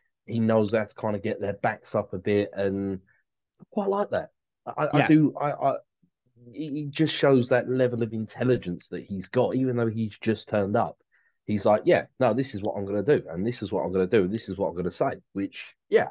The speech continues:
Speaker 1: I really like.
Speaker 2: Exactly. No, totally agree with you. And he's got some great lines when he starts quoting The Lion King. Excellent. When he's like, "Who are you?" And he's like, "I don't know." Brilliant. That's
Speaker 1: Yeah.
Speaker 2: absolutely fucking classic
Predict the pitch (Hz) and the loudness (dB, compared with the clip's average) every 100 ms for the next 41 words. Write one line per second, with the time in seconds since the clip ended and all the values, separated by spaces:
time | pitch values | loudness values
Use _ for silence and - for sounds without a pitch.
0 | - 151 135 117 85 69 - _ _ _ | 2 4 4 2 0 -6 -16 _ _ _
1 | _ _ _ 143 143 143 135 135 139 - | _ _ _ 0 2 2 4 4 4 4
2 | 170 151 143 135 143 160 160 185 143 156 | 6 6 6 4 4 4 6 4 4 4
3 | 170 165 151 143 123 135 123 143 131 - | 4 4 4 2 2 0 0 -4 -4 -8
4 | 123 120 127 139 135 139 143 131 135 139 | -6 -4 0 2 2 0 0 0 -2 -6
5 | - 123 - 135 131 135 135 _ _ - | -12 -12 -8 2 4 4 -2 _ _ -6
6 | 143 139 131 120 185 202 85 - 156 151 | -4 0 0 2 4 6 6 6 4 4
7 | 156 143 135 123 120 127 - - 196 - | 2 2 0 -4 -4 -8 -8 2 6 6
8 | - 226 - 226 202 170 165 160 156 156 | 4 4 2 2 0 -6 -6 -4 0 0
9 | 139 123 - 175 117 107 - 156 151 - | 0 -6 -2 0 0 -6 -12 -8 -8 2
10 | 131 - 131 - 147 135 120 - 113 117 | 4 4 2 0 2 4 2 -4 -8 -4
11 | 135 120 117 - _ _ _ - 135 135 | -2 -2 -2 -10 _ _ _ -2 4 6
12 | 139 - - 117 117 | 4 2 -2 -4 -6